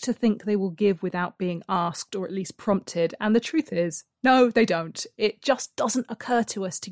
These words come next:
give in anywhere near the same volumes if no one suggests it to us in the first place.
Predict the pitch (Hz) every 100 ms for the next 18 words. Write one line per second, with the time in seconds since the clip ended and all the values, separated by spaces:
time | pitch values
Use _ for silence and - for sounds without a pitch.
0 | - 220 185 170 185 - 214 214 196 196
1 | 202 214 180 - - 208 196 196 190 170
2 | 151 170 - - 190 185 170 175 - 185
3 | - - - 180 170 - 185 170 175 214
4 | 185 - - - - -